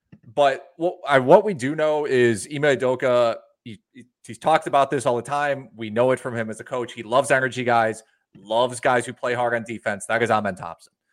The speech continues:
Um, I also think there's a chance that Tari Eason just does not play again this season. The injury, they keep it,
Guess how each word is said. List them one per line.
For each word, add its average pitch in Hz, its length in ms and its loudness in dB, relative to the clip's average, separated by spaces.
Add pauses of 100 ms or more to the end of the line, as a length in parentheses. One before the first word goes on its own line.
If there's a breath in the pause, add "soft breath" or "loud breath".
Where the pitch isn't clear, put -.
(440)
Um, 98 520 -6 (600)
I 117 140 0
also 135 180 0
think 139 160 -4
there's 131 140 -4
a 127 60 -6
chance 131 320 -4
that 113 180 -4
Tari 131 280 -4
Eason 139 340 -10
just 120 200 -8
does 120 180 -2
not 117 200 0
play 117 180 -2
again 90 220 -8
this 82 140 -16
season. - 260 -20 (140)
The 110 140 -2
injury, 127 360 -4
they 120 120 -6
keep - 280 -10 (220)
it, 120 160 -12